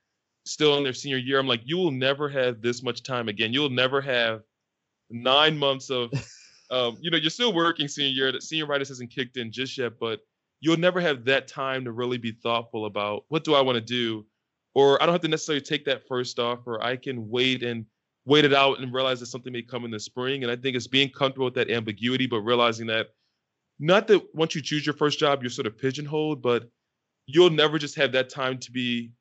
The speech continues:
Speaker 1: in a space of college where you can think about what it is that I wanna do. And, you know, this is the time to really be risk-oriented. I, I maybe wanna try that. Let me explore that. And it doesn't have to be, "Let me apply," but let me do that coffee chat. Let me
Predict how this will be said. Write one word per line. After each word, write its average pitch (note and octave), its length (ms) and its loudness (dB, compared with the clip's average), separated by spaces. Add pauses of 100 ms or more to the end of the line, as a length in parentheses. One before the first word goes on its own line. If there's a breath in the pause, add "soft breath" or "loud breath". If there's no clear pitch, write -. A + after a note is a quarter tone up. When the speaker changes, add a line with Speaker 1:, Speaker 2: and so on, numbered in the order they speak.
(180)
Speaker 1:
in C3 100 -2
a A#2+ 60 0
space C3 320 0
of A#2 80 -10
college B2 380 0
where A#2+ 80 -4
you A#2 80 -6
can A2+ 180 -10
think B2+ 260 -2
about A2+ 460 0 (100)
what E3+ 180 0
it F#3 80 -4
is F3 160 -2
that C3 220 0
I B2 60 4
wanna A#2+ 240 -2
do. A#2 360 -2
And, G#2+ 160 -6 (400)
you A#2+ 80 -4
know, C#3+ 100 8
this E3+ 140 6
is F#3+ 40 -2
the E3 60 0
time D3+ 260 2
to B2+ 80 0
really C3+ 220 0
be B2 160 -4
risk-oriented. A#2 840 -2
I, A#2 180 2
I C3+ 60 -2
maybe D#3+ 180 2
wanna C3 260 2
try A2+ 300 2
that. A2 200 -2
Let C#3 140 -2
me E3 80 -4
explore B2+ 480 -4
that. G#2+ 240 -4 (420)
And D3 100 6
it - 20 8
doesn't F3 200 2
have F#3 120 0
to D#3+ 80 -2
be, D3+ 220 2
"Let C3 160 0
me C3 80 0
apply," D3 440 0
but B2 120 -2
let C3+ 100 -4
me D3 60 -8
do C3 120 -10
that A#2 180 -6
coffee B2 320 -8
chat. A2 360 -6
Let C3 240 -2
me C3 320 -6